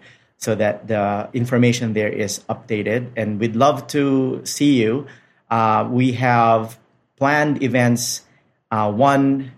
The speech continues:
every month in a different country until December of next year already.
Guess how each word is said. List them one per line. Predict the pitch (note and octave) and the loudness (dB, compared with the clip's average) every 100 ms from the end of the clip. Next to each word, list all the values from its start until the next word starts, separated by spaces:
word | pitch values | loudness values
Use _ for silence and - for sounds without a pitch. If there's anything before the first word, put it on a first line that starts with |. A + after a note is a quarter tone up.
| _ - | _ -2
every | C3 B2+ | 0 2
month | A#2+ A2+ A2+ - _ _ - | 2 2 -2 -12 _ _ -2
in | A#2 A#2 | 0 0
a | G#2+ | -2
different | B2+ B2+ A#2 B2 | -2 0 -2 -2
country | A#2+ A2+ A#2+ A2+ A2 - _ _ | -4 -2 -4 -4 -8 -18 _ _
until | B2 A#2+ B2 A2+ | -2 0 0 0
December | G#2 - A2+ A2 A2 G#2+ | -2 -2 -2 0 0 0
of | G#2 G#2 - - | -2 -4 -6 -6
next | A#2 G#2+ - | -4 -4 -2
year | C3+ C#3 | 0 2
already. | C#3+ D3 D#3 D#3 F3+ | 2 0 0 -2 -4